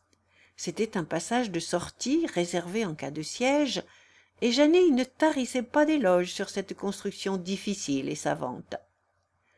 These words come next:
Malgré l'égalité absolue dans laquelle elle vivait avec ses maîtres, et dont elle n'eût voulu se départir à aucun prix, tant elle avait conscience de son droit, la petite femme avait des idées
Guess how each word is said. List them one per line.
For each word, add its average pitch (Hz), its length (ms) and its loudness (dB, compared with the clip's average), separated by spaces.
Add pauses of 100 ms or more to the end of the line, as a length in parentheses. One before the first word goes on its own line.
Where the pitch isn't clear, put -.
(580)
Malgré 190 580 2
l'égalité 208 640 2
absolue 247 560 2
dans 185 120 0
laquelle 180 400 -2
elle 156 160 -2
vivait 190 380 -2
avec 151 200 -4
ses 165 200 -10
maîtres, 226 440 -2 (580)
et 180 80 0
dont 196 240 0
elle 160 180 -2
n'eût 175 140 2
voulu 175 340 0
se - 140 -8
départir 139 680 -4
à - 100 -6
aucun 180 320 -4
prix, 247 360 -2 (460)
tant 190 240 2
elle 151 160 -4
avait 156 180 -4
conscience 214 680 -2
de 139 100 -8
son 151 240 -8
droit, 233 380 2 (800)
la 277 80 2
petite 285 340 -2
femme 330 320 2
avait 240 200 0
des 190 280 -4
idées 170 360 -4